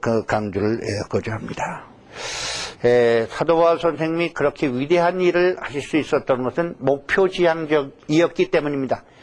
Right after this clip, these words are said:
오직 한 가지 일, 에, 영어로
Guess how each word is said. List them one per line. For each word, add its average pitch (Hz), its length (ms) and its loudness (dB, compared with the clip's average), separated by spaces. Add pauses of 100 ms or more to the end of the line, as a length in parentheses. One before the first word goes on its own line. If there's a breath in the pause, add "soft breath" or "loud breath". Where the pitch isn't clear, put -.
(200 loud breath)
오직 220 480 4
한 214 360 2
가지 185 280 2 (100)
일, 190 300 0 (800 loud breath)
에, 113 220 2
영어로 127 440 2